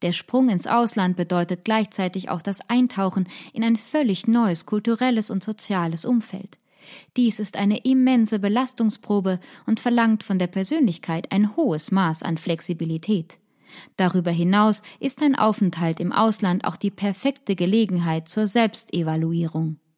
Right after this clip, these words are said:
Während die Menschen zu Hause bereits an dich gewöhnt sind und auf viele deiner Eigenschaften vielleicht gar nicht mehr reagieren, sieht es bei einem neuen Umfeld ganz anders aus.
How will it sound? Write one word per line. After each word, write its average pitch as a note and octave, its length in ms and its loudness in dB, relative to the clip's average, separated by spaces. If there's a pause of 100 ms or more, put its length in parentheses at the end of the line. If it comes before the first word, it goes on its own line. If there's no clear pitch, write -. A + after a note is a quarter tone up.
(800)
Während F3+ 360 2
die F3 80 0
Menschen G3+ 400 2
zu G3 220 -4
Hause C#4 280 2
bereits E3 400 -2
an F3 140 0
dich E3 160 -8
gewöhnt C4+ 420 2
sind F#3+ 300 2 (260)
und G3 220 0
auf F3 160 -2
viele D4 320 0
deiner D#3+ 340 0
Eigenschaften F#3 680 0
vielleicht E3 480 -8
gar D#3+ 180 -2
nicht D#3+ 240 -6
mehr D#3+ 160 -6
reagieren, E3 720 -4 (340)
sieht F4 280 -2
es - 140 -6
bei G3 140 -2
einem F#3 300 0
neuen C4 300 4
Umfeld F3+ 560 -2
ganz B3+ 320 2
anders F3 420 0
aus. E3+ 480 -8